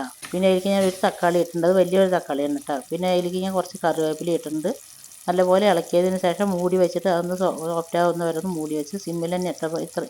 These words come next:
ഇത്രയും നേരമൊക്കെ. പിന്നെ ഞാൻ അതിലേക്ക് ഇതാ രണ്ട് ടീസ്പൂൺ മുളക് പൊടി ഇട്ട്, ഒരു ടീസ്പൂൺ മല്ലിപ്പൊടി ഇട്ട്, ഒരു ടീസ്പൂൺ മഞ്ഞൾപ്പൊടി ഇട്ടിട്ടുണ്ട് ട്ടോ.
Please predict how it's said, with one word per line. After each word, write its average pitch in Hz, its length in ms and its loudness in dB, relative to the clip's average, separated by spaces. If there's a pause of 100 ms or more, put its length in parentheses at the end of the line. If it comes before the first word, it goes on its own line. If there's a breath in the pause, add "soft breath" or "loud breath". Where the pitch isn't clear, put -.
(300)
ഇത്രയും 180 400 -4
നേരമൊക്കെ. 170 380 -6 (800)
പിന്നെ 190 260 -4
ഞാൻ 190 140 2
അതിലേക്ക് 185 280 2
ഇതാ 190 140 2 (240)
രണ്ട് 185 240 2
ടീസ്പൂൺ 185 480 -2
മുളക് 160 300 0
പൊടി 165 200 -2
ഇട്ട്, 180 120 -4 (100)
ഒരു 170 200 0
ടീസ്പൂൺ 170 440 -6
മല്ലിപ്പൊടി 147 520 -6
ഇട്ട്, 175 160 -6 (360)
ഒരു 196 180 0
ടീസ്പൂൺ 170 460 -6
മഞ്ഞൾപ്പൊടി 147 500 -6
ഇട്ടിട്ടുണ്ട് 135 300 -10
ട്ടോ. - 100 -14